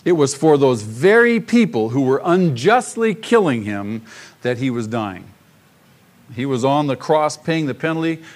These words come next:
for their sins and for the sins of everyone just like him.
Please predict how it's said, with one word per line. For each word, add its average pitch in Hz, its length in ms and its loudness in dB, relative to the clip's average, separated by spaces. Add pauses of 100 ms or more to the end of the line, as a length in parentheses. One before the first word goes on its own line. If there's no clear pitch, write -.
for 117 180 -8
their 151 260 0
sins 160 480 -10
and 113 160 -8
for 107 120 -12
the 98 80 -14
sins 151 340 -8
of 107 100 -8
everyone 127 360 -6
just 120 180 -10
like 107 220 -14
him. 104 140 -20